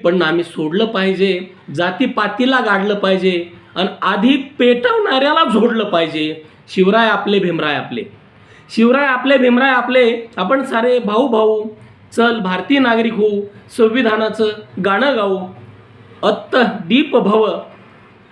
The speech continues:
अत्त दीप भव सूत्र त्या तथागताचं समजून घेऊ. चला आता दंगलीला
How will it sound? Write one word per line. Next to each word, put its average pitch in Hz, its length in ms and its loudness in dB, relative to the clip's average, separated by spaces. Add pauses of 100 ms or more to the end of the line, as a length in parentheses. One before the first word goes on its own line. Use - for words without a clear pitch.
(100)
अत्त 233 280 0
दीप 233 380 2
भव 240 300 2
सूत्र 247 380 0 (320)
त्या 202 200 0 (160)
तथागताचं 269 720 0
समजून 262 460 4
घेऊ. 214 320 2 (800)
चला 214 140 2
आता 190 540 -2
दंगलीला 185 420 2